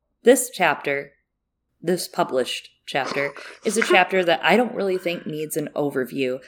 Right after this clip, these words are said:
Speaker 1: so much as an introduction through Catelyn's eyes. The woods were full of whispers.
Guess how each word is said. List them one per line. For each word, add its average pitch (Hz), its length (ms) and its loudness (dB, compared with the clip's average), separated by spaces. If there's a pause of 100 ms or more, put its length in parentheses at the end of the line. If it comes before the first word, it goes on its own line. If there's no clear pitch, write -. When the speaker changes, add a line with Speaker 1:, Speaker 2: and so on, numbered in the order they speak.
(180)
Speaker 1:
so 185 300 0
much 160 340 -2
as 147 260 0
an 143 120 -2
introduction 147 840 -6
through 139 320 -8
Catelyn's 123 600 -8 (120)
eyes. 117 640 -10 (680)
The 151 120 0
woods 160 440 2
were 190 120 -2
full 147 340 -6
of 156 120 -8
whispers. 131 840 -6